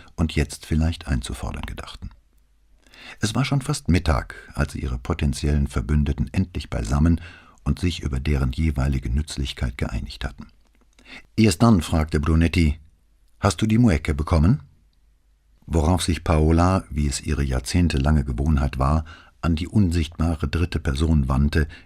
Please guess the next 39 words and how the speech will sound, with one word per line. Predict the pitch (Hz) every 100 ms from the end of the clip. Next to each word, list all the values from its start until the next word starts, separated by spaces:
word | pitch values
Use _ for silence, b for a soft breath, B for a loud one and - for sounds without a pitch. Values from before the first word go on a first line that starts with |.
| _ -
die |
sie | 64 67
bei | 64
den | 58 58
schlimmsten | 71 76 - 67
Tollheiten | - 82 69 71 69
ihres | 65 65 58
Mannes | 65 71 65 -
immer | 101 73 64
gern | 67 67
als | 58 -
Zeugin | - 78 64 62
anrief, | - 69 73 -
und | 62
fragte: | - 73 - 65 B B B B
"Hast | 220 220 -
du | 214
das | - 101 - -
gehört?" | 87 - 64 - - - _ B B B B
"Wir | 92 107 131
sind | 147 131
hier | 190
in | 165
akuter | 104 - - 240 202
Gefahr, | 160 143 135 143 139
unser | 135 135 135
Zuhause | 143 120 127 85 80
zu | -
verlieren, | 80 87 87 92 95 120
und | 98 90 -
er | 104 107
denkt | 113 151 -
an | 85 90
nichts | 196 - -
anderes | - 127 139 175 -
als | 82 -
an | 160
frische | - - 151
Krabben." | - 214 78